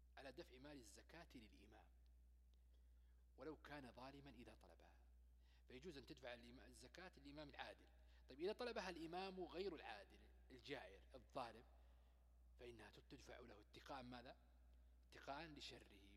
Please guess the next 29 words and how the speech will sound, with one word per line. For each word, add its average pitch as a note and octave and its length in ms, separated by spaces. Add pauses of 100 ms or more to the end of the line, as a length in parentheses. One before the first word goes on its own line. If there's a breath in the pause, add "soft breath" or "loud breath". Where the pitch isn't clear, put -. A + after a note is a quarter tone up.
وأنه D3+ 520
إن D#3 60
بدلها D#3+ 500
وغيرها F3+ 600 (360 loud breath)
فإثمها B2+ 520
ماذا؟ C#3 300 (460 loud breath)
عليه. A2+ 340 (1400 loud breath)
ثم A3+ 180
ذكر A#3 260
حديث F#3+ 260
وائل D3+ 260
بن B2+ 100
حجر D#3+ 240
قال: C#3+ 240
"سمعت D3 300
رسول B2+ 300
الله B2+ 200
صلى B2+ 180
الله A#2+ 140
عليه C#3 80
وسلم C3 80
ورجل A#2 60
يسأله G#2+ 260
فقال: C3 280
'أرأيت C3 300
إن C#3+ 120
كان D3 180
علينا B2 420
أمراء A2+ 400